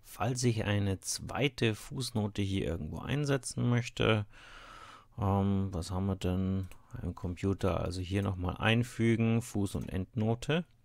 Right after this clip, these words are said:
Wieder automatisch in der Nummerierung, Fußnote, okay. Dann habe ich hier auch schon zweitens.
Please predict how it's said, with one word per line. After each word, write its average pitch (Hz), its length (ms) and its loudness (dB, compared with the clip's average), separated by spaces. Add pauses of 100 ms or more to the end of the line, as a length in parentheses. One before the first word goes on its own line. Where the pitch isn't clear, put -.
(520)
Wieder - 220 -6
automatisch 120 680 0
in 95 60 0
der 95 100 4
Nummerierung, 123 880 4
Fußnote, 104 760 -2
okay. 127 480 4 (720)
Dann 87 180 -2
habe 85 160 0
ich 85 100 -2
hier - 260 2
auch 73 140 0
schon - 280 -6
zweitens. - 960 -2